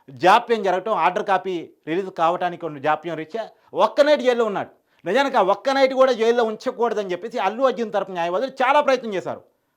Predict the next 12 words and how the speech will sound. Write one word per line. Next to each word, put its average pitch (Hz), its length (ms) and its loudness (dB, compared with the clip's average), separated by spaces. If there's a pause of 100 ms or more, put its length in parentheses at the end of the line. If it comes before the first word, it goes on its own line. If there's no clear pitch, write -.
(260)
పోలీస్ 240 260 6
వ్యవస్థ 240 260 2
కూడా 226 140 4
ఉరుకులు 262 320 0
పెట్టింది, 185 420 -2 (600)
మొత్తం 269 400 4
వ్యవస్థ 247 300 4
ఉరుకులు 247 380 4
పెట్టి 233 260 0
అల్లు 233 260 2
అర్జున్ 254 280 2
ఒక్క 240 340 2